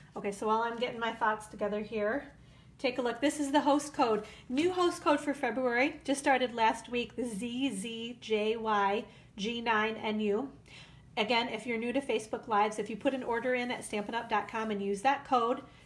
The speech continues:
spend at least thirty dollars by next Wednesday, your name is gonna go in the drawing to win. Oh, that's right, I don't have the stamp set, but the, ooh, now it's not backwards either.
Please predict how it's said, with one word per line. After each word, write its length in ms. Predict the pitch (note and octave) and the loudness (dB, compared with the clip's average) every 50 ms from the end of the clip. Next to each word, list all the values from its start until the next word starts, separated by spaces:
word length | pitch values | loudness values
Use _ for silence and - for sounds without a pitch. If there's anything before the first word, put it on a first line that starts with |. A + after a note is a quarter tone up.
| - | -20
spend 240 | - - - A#3+ A#3 | -8 -2 -2 -2 0
at 80 | A3+ G3+ | 0 -2
least 200 | G#3+ B3 - - | -2 -2 -2 -2
thirty 220 | A#3+ A3+ A3+ B3 | -4 -2 -2 0
dollars 360 | B3 A#3+ A3 A3 A3 A#3+ A#3+ | 2 2 2 2 2 0 -2
by 120 | - A3+ G#3+ | -2 -2 0
next 300 | G#3+ G#3+ G#3 G#3 - - | 0 -2 -4 -6 -6 -4
Wednesday, 500 | G3+ G3 G3+ G#3+ G#3+ C4 C#4 F#4 G#4+ - - - - - - - | -2 -2 -2 0 0 0 2 2 0 -2 -6 -18 -20 -20 -18 -12
your 160 | A3+ A3+ A#3 | -10 -8 -6
name 260 | A3+ A#3 A#3 A#3 A#3+ C4 | -4 -4 -4 -4 -4 -6
is 120 | C4 - | -6 -4
gonna 160 | C#4+ C#4 C#4 | -4 -4 -2
go 220 | C4 C4+ C4+ C4+ C4+ | -2 -2 -2 -2 -4
in 120 | C4+ C4 | -6 -8
the 60 | C#4 | -10
drawing 560 | C#4+ C#4 C#4+ C#4 C4+ B3+ B3 B3 B3+ C4 C#4 C#4 - - D4 | -10 -10 -6 -4 -4 -4 -4 -4 -6 -8 -10 -12 -14 -14 -12
to 160 | C#4+ C#4+ C4 B3+ | -12 -10 -10 -10
win. 520 | B3+ B3+ B3 B3 A#3 A#3+ A#3+ A#3+ C4 D4+ F4 F4+ F4 E4+ - - - - - - - - | -10 -8 -6 -6 -4 -4 -4 -4 -6 -6 -8 -10 -12 -14 -18 -20 -20 -20 -20 -20 -20 -16
Oh, 40 | A3+ | -12
that's 220 | A3 A3 A3 A3 A#3 | -12 -12 -12 -10 -8
right, 120 | A3 G#3+ | -8 -6
I 40 | G#3+ | -6
don't 160 | G#3 G#3+ A3+ | -6 -8 -8
have 200 | A3 G3+ F#3+ A3+ | -8 -8 -10 -10
the 60 | G#3+ | -12
stamp 260 | - A3 G#3+ G#3 G#3 | -12 -12 -12 -12 -12
set, 280 | - - G3 - - G#3+ | -10 -10 -10 -10 -4 0
but 320 | B3 B3+ - - - - - - - - | 2 2 2 2 -2 -8 -16 -18 -14 -10
the, 320 | A#3 A#3+ A#3 A#3 A3+ - - - - - - - - - | -8 -6 -4 -4 -6 -6 -8 -14 -20 -20 -18 -12 -2 4
ooh, 140 | F4+ A4 F4+ | 6 6 8
now 200 | B3+ B3 B3+ C4+ | 8 6 6 4
it's 120 | C#4+ C#4 - | 4 4 2
not 160 | A#3 G3+ G3+ | 0 2 4
backwards 420 | A3 A#3 A#3+ - A3 G3+ G3 - | 4 4 4 2 -2 -4 -4 -4
either. 300 | A#3 A#3 G#3 F#3+ F#3 F3+ | -4 -2 -2 -2 -2 -4